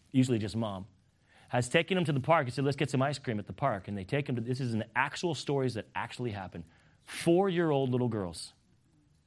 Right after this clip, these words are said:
taken to the city park, and the mom gets her some ice cream and sits her on a bench and says,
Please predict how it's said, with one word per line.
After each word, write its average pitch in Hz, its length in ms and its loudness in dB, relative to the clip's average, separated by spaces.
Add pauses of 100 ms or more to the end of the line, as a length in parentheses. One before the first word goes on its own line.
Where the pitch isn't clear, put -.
(500)
taken 143 300 2
to 131 60 0
the 110 100 0
city 156 240 2
park, 104 420 -2 (1080)
and 117 120 2
the 113 40 2
mom 135 300 2
gets 135 220 0
her 160 40 -4
some 151 200 -4
ice 120 180 -4
cream 110 180 -6
and 95 80 -6
sits 123 180 -4
her 131 80 -4
on 120 80 -2
a 113 40 -4
bench 104 240 -4
and 104 80 -6
says, 104 260 -6